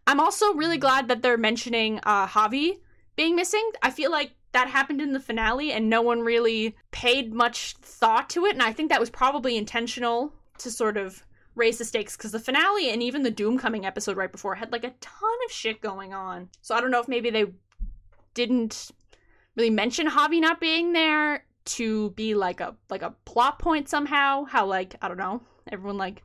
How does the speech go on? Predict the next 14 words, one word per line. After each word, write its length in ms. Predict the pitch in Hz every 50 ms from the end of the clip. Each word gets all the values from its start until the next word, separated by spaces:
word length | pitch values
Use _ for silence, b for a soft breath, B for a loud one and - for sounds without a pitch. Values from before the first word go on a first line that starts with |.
| _ _ _ -
ignored 340 | - 233 214 214 208 208 214
him 100 | 247 247
or 60 | 240
whatever. 280 | 240 247 254 254 247 262
He's 200 | 262 285 294 -
sort 240 | - 381 403 415 453
of, 100 | 415 -
like, 200 | 269 247 254 -
the 120 | 233 208
odd 240 | 202 208 220 214 208
one 140 | 208 202 190
out. 300 | 185 190 202 214 208 -
Like, 280 | 196 202 185 185 - -
he's 460 | 220 - 277 277 254 240 226 233 -